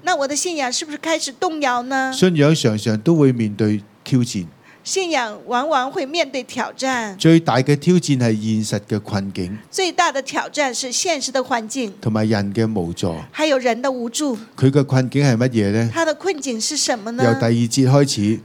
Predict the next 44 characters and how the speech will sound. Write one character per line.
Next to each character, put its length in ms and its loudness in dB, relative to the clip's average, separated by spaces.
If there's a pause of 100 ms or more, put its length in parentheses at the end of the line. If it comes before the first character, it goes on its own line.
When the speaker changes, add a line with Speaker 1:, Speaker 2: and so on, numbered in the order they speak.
(140)
Speaker 1:
從 280 -4
第 120 0
二 120 0
節 240 -6
開 220 -4
始。 300 -4
Speaker 2:
佢 100 4
就 140 2
講 220 0
出 100 0
佢 140 -2
嘅 80 0
困 300 -4
境。 260 -4
Speaker 1:
他 100 -4
就 140 -4
說 240 0
出 180 -6
他 120 -2
的 100 -2
困 240 -6
境。 240 -8 (240)
Speaker 2:
第 60 2
一 40 4
節 440 4
已 120 0
經 300 2
帶 180 2
出 140 0
佢 180 -2
嘅 160 -4
失 160 -2 (140)
望。 260 -6 (380)
Speaker 1:
第 160 0
一 60 -2
節 180 -2
已 160 -4
經 200 -4
帶 200 -2
出 160 -8
他 100 -4
的 140 -4
失 240 -2
望。 360 -2